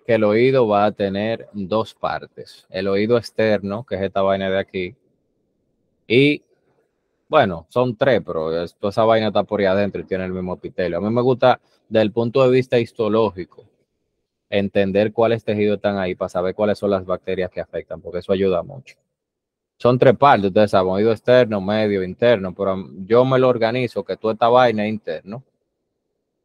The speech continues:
que el medio es donde están los huesos y que lo otro la cóclea, pero todo eso tiene el mismo epitelio,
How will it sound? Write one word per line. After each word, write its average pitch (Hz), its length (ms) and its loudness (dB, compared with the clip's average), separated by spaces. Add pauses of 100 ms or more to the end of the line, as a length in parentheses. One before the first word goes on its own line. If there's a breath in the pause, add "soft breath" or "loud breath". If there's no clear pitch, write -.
(120)
que 101 100 -2
el 98 80 -2
medio 110 520 2
es 110 80 2
donde 107 200 0
están 107 200 -2
los 117 120 2
huesos 165 360 2
y 127 80 -8
que 107 140 -4
lo 101 120 0
otro 104 220 -4
la 98 140 -4
cóclea, 101 520 -4
pero 95 240 -8
todo 107 140 -6
eso 107 140 -6
tiene 110 260 -2
el 101 100 -4
mismo 104 260 -4
epitelio, 87 540 -8